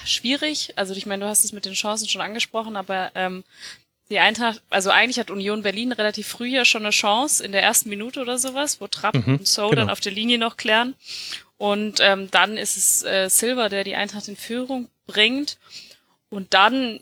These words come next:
Speaker 1: müssen wir leider über das eins zu eins sprechen, weil, ähm,
Speaker 2: Mhm.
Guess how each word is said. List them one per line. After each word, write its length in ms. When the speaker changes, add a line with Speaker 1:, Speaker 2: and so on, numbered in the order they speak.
Speaker 1:
müssen 360
wir 120
leider 260
über 100
das 100
eins 280
zu 100
eins 240
sprechen, 460
weil, 440
ähm, 220
Speaker 2:
Mhm. 260